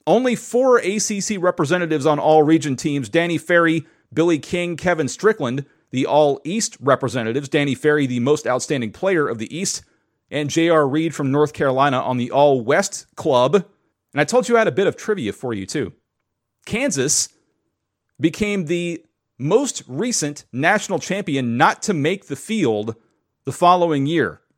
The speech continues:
Kansas did not make the N C A A tournament in nineteen eighty-nine after Larry Brown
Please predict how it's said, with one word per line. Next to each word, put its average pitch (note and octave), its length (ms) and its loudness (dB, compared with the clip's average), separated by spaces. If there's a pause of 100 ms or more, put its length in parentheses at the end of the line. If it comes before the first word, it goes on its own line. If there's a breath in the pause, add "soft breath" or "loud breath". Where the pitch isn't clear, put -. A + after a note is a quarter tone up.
(640)
Kansas F3 400 -4
did C#3 140 -4
not C#3+ 220 2
make D#3 140 -2
the D#3+ 120 -4
N E3 80 -4
C D#3 180 -2
A C#3+ 40 0
A - 20 -4
tournament F3 380 -2 (360)
in C#3 200 -2
nineteen E3+ 400 -2
eighty-nine D#3+ 680 0 (680)
after A2+ 280 -8
Larry C#3 320 0
Brown D3+ 520 0